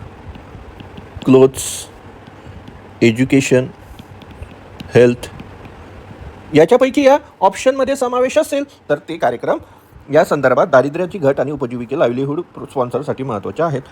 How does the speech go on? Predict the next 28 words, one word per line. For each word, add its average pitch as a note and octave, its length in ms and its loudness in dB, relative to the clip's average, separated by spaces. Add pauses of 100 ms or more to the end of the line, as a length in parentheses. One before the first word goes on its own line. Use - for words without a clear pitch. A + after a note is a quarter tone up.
(320)
बघा B3 280 4
तर G#3+ 100 4
मग, E3+ 120 -2 (800)
सर्वांसाठी G#3+ 480 4
माफक A3+ 360 2
घरात A3 240 4
दर, A3+ 280 2
अ, - 140 -2 (580)
गृहनिर्माण, A3 560 2 (240)
बेसिक G3 320 -4
नीडमधलं A3 440 -2
शेल्टर G#3+ 340 0
आलं, A3 200 0 (720)
याचा E3+ 260 0
अर्थ E3+ 200 -4 (300)
पहिलं C3 180 -2
ऑप्शन C#3 280 -6
बरोबर. C3 240 -4 (720)
आरोग्य G#3+ 320 4
सेवा G#3+ 320 4
आली, A3 200 0 (480)
हेल्थ G3+ 260 2
आलं, A3 180 4 (640)
बरोबर. C3+ 340 0 (1160)
त्याच्यासोबत G#3+ 420 4
प्रशासन A3 480 2
आणि A3 120 0
गुण G#3 280 2